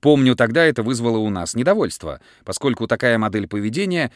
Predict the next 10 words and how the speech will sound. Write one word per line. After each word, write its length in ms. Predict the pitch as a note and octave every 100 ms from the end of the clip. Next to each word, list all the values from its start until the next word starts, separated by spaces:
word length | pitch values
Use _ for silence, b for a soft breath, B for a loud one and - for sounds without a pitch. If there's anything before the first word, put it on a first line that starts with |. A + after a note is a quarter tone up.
| b
не 120 | F#3
соответствовала 720 | F#3+ F#3+ D#3+ G#3 - F#3 D3+
нашим 300 | C3+ A#2+ A#2+
представлениям 760 | A2+ G2+ A#2 C3 F#3+ F3 D#3+ C3+
о 80 | C3
формате 460 | C3+ B2+ D#3+ D3
участия 600 | A2 F#2+ A#2 A#2+ C3 A#2+
в 60 | G#2
серьёзных 540 | G#2 E2 D2+ D#2 G2
выставках. 480 | D#3+ - E2 D#2